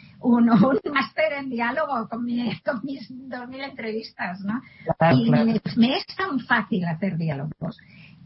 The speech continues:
Speaker 1: que incluso en algunas, bastantes de mis novelas, como a mí siempre me gusta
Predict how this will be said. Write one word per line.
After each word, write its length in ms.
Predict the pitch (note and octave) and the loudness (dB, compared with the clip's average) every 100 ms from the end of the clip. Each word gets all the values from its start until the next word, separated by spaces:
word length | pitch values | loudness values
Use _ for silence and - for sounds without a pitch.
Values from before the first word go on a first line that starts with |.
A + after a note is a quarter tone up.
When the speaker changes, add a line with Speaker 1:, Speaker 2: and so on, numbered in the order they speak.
| - | 0
Speaker 1:
que 260 | A#3 A3+ G#3+ | 2 4 2
incluso 840 | A3 G#3 A#3 B3+ - A3+ A3 G3+ - | 0 -2 -4 -4 -4 -2 -2 -4 -2
en 340 | A3 G#3 G#3 | 0 2 2
algunas, 520 | G3+ G3 G#3+ C#4+ D4+ | 2 2 0 -2 -4
bastantes 440 | G#3+ G#3 A#3 C4+ C#4+ | -2 0 0 -4 -4
de 80 | C4 | -2
mis 180 | A#3 | 0
novelas, 560 | A3+ G3+ F#3+ G#3 C#4 - _ - - | 2 0 -2 -6 -8 -12 _ -20 -4
como 140 | G#3 | -2
a 60 | G#3 | 2
mí 160 | A3+ C4 | 0 0
siempre 360 | C4+ C4+ B3+ A#3+ | -2 -2 -2 -2
me 100 | A#3 | 0
gusta 500 | A3 A3 A#3+ A#3 | -2 -2 0 0